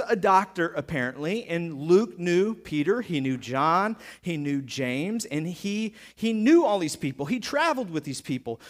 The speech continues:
Luke wrote the Gospel of Luke, but he also wrote the book of Acts, which comes up later, right? So Matthew, Mark,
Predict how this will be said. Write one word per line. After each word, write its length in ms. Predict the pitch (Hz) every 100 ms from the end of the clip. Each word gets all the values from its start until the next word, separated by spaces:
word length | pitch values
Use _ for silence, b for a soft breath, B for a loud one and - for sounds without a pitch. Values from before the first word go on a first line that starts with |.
| B 185
Luke 320 | 190 269 -
wrote 300 | 175 226 247
the 80 | 254
Gospel 480 | 226 247 262 311 269
of 100 | 185
Luke, 300 | 170 202 202
but 80 |
he 100 | 170
also 360 | 165 214 - 262
wrote 320 | 185 170 196
the 60 | 175
book 220 | 156 165
of 100 | 220
Acts, 440 | 262 285 - - -
which 320 | 151 - -
comes 260 | - 175 175
up 160 | 214 226
later, 300 | 277 226 117
right? 200 | 190 240
So 120 | 170
Matthew, 400 | 147 175 196 208
Mark, 260 | 165 185